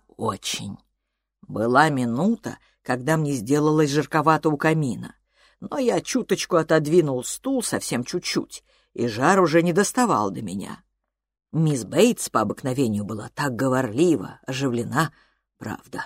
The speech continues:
она говорит несколько быстро, но при всем том милейшая особа, и миссис Бейтс на иной лад тоже. Люблю старых друзей.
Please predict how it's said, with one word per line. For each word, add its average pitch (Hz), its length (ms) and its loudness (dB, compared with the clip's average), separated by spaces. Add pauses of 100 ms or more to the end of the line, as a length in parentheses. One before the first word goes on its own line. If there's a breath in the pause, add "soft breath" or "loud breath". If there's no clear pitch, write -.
она 139 220 -2
говорит 131 380 -2
несколько 139 420 0
быстро, - 540 -2 (400 loud breath)
но 165 140 4
при 147 160 0
всем 139 260 0
том 185 320 4
милейшая 117 600 4
особа, - 460 -8 (260 soft breath)
и 156 100 2
миссис 185 340 0
Бейтс 156 540 2
на 165 280 2
иной 120 240 0
лад 120 300 -2
тоже. 139 380 0 (480)
Люблю 113 500 -4
старых - 520 -6
друзей. 135 460 -2